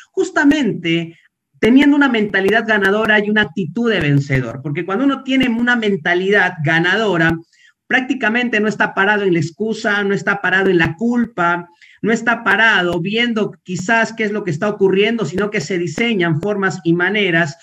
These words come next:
y también estrategias que nos permitan siempre salir a flote. Hace quince años empecé a emprender en una compañía de venta directa. Qué casualidad o qué causalidad, diría yo,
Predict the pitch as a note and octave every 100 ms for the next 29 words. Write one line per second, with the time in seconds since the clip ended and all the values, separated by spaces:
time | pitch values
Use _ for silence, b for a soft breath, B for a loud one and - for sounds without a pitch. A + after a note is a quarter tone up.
0 | B E3+ D#3+ F#3 F#3+ B3+ A3+ F#3+ F#3 A3
1 | G#3 A3 G#3 E3+ D#3+ F#3 F#3+ G#3 F#3+ F3+
2 | F#3+ G3 G3+ G3 G3+ G3+ B B B -
3 | G3 F#3 F#3+ G3 F#3+ _ - E3 E3 E3+
4 | D3 C3 - - _ b b b b -
5 | B3+ B3+ B3+ C4 B3+ A3+ A#3 A#3+ B3 A#3
6 | - - E3+ E3 F3+ F3+ A3 G#3+ G3+ F#3+
7 | F3+ D#3+ E3 F3+ G#3+ A3+ _ E3+ F#3 G3+
8 | F3 E3 E3 F3 G3+ F#3+ E3+ F3+ F#3+ F#3
9 | E3+ E3 G3 G3 F#3+ - G#3 G#3 G3 G3
10 | F3 E3 E3+ F#3+ G3 F3 D3 A#3 A#3+ A3+
11 | - G3+ F3 E3+ G3+ G3 F#3 G3 F#3 F#3+
12 | G3